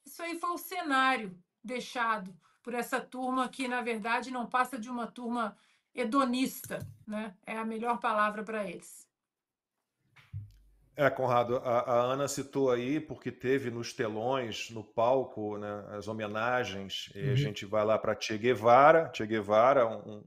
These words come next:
Speaker 2: um sanguinário, psicopata, assassino, homofóbico, é, racista, misógino, é, uma pessoa detestável,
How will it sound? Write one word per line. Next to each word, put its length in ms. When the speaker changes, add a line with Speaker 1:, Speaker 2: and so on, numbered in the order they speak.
Speaker 2:
um 20
sanguinário, 800
psicopata, 800
assassino, 640
homofóbico, 880
é, 180
racista, 960
misógino, 1040
é, 220
uma 160
pessoa 400
detestável, 1120